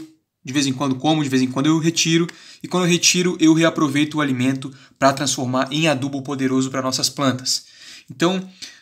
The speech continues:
aproveita quando você estiver cortando o, o, os seus legumes lá na própria tábua mesmo e pica o mais, é, o menor que você conseguir, tá? Aqui ainda tem uns pedaços grandes, dava pra ter cortado menor, mas beleza. E aqui também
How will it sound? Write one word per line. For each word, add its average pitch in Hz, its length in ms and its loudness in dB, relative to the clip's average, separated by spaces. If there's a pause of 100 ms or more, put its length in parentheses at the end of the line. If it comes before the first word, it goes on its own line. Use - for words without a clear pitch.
(120)
aproveita 156 360 2
quando 202 140 -2
você 185 140 4
estiver 180 160 -4
cortando 170 720 -2
o, 151 80 -8 (460)
o, 151 60 -2
os 135 60 4
seus 143 180 4
legumes 147 680 2
lá 143 180 -2
na 165 80 2
própria 156 260 -2
tábua 143 300 0
mesmo 147 420 -2 (400)
e 147 80 -8
pica 196 380 -2 (100)
o 160 60 0
mais, 190 720 4
é, 147 300 0
o 147 60 -4
menor 190 320 2
que - 120 -18
você 190 220 0
conseguir, 160 500 0
tá? 143 320 -2 (200)
Aqui 131 180 -6
ainda 165 100 -2
tem 160 120 -4
uns 156 180 -8
pedaços 139 320 -4
grandes, 139 320 0
dava 131 220 -2
pra 135 80 -4
ter 135 100 -4
cortado 127 380 -2
menor, 151 560 -2 (420)
mas 143 320 2
beleza. 135 540 2 (680)
E 156 80 2
aqui 156 140 -2
também 170 420 2